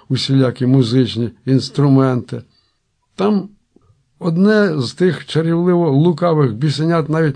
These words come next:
хизувалося барабаном, ще й удавало, буцімто вміє барабанити, буцімто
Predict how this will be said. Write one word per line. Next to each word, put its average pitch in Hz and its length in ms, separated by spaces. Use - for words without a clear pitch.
хизувалося 147 1040
барабаном, 135 1200
ще - 180
й 165 60
удавало, 160 500
буцімто 151 560
вміє 143 680
барабанити, 113 1160
буцімто 147 640